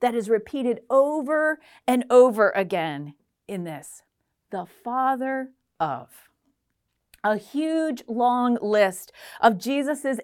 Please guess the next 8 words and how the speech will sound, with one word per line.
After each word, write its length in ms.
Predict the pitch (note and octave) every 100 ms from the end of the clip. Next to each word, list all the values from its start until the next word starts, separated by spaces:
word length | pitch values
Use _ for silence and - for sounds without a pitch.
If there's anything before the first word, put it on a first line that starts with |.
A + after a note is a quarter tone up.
| A3
ancestors 720 | A#3+ C4 C4 B3+ C4 B3 A#3+
who 100 | A#3+
were 180 | G#3 -
all 320 | A#3+ C#4 C#4+
born 680 | G#3 A#3+ C4 C4 C4 B3+ B3+ - _ -
of 160 | B3+ A3
natural 640 | A3+ A3 A3 - A3 G3+
descent. 800 | G#3 G3+ - G#3 D#3 - -